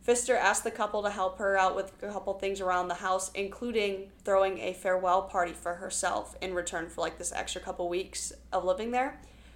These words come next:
The Stylers did not have all of their twelve thousand dollars up front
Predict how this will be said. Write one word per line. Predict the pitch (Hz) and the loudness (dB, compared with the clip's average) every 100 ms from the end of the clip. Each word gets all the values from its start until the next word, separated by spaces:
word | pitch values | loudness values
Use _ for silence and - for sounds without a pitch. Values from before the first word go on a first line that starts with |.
| - | -4
The | 226 | 0
Stylers | - 214 214 262 277 | 6 8 8 4 2
did | 269 | 2
not | 226 208 | 6 6
have | - 208 208 | 4 2 2
all | - 190 196 | 2 4 4
of | 202 | 2
their | 196 180 | 2 0
twelve | - 190 | 2 0
thousand | 185 180 185 | 2 0 0
dollars | 180 175 180 180 | 2 4 2 0
up | 156 | -4
front | - 254 269 | -2 0 0